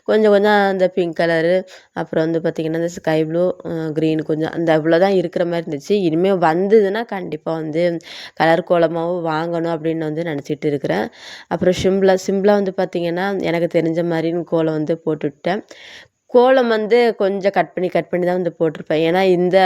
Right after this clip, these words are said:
கோலமே கொஞ்சம் லென்த்தா போற மாதிரியே இருக்கும். வீடியோ அப்புறம் ரொம்ப லென்த் ஆயிரும். உங்களுக்கு பார்க்குறவங்களுக்கு வந்து சில நேரம், சில நேரம் எல்லாம் நிறைய பேருக்கு வந்து டைம் ஒதுக்கி நம்ம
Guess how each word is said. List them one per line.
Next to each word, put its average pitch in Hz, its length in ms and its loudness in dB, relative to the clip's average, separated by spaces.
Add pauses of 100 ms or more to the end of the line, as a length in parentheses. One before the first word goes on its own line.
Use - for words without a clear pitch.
(120)
கோலமே 190 400 0
கொஞ்சம் 180 360 -2
லென்த்தா 175 400 0
போற 175 260 2
மாதிரியே 165 460 0
இருக்கும். 160 320 -2 (640)
வீடியோ 254 360 6
அப்புறம் 196 280 4
ரொம்ப 180 280 2
லென்த் 180 340 -2
ஆயிரும். 180 260 0
உங்களுக்கு 170 280 -4
பார்க்குறவங்களுக்கு 160 720 0
வந்து 156 140 -4
சில 156 180 -6
நேரம், 151 320 -4
சில 160 180 2
நேரம் 180 360 4
எல்லாம் 196 340 2
நிறைய 170 260 2
பேருக்கு 185 320 0
வந்து 190 220 -2
டைம் 180 320 0
ஒதுக்கி 175 300 -2
நம்ம 170 160 -2